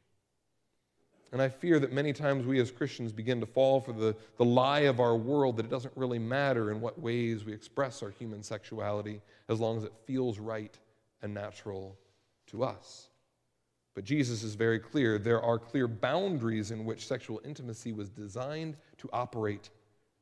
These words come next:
And when we take them out of those boundaries, it brings destruction and brokenness rather than beauty and wholeness. Finally,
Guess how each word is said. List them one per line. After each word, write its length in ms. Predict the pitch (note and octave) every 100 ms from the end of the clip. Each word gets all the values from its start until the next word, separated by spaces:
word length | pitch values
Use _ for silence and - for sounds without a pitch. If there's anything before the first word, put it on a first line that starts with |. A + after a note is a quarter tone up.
| _ _ -
And 260 | A#2 A2
when 100 | A#2
we 100 | A#2+
take 280 | A2+ - C3
them 160 | A#2+ A#2
out 280 | A#2+ C#3 C#3+
of 140 | C3 A#2
those 200 | A#2 G#2
boundaries, 460 | A2+ A2+ A2 G#2
it 140 | A2+ A2
brings 260 | A#2 A2
destruction 640 | - G#2 - A#2 - A#2
and 120 | G#2+ G2+
brokenness 600 | A2 A#2 A#2 G#2 G2+ -
rather 240 | G#2 G#2+
than 160 | G2+ G2+
beauty 560 | G2+ A2 G#2+ G2+ G2 G2 _ _ _ -
and 140 | F#2+
wholeness. 880 | - - A2+ A2 F#2+ F#2+ - - - _ _ _ _ _ _ _ _ _ -
Finally, 360 | A#2+ A2+ G#2+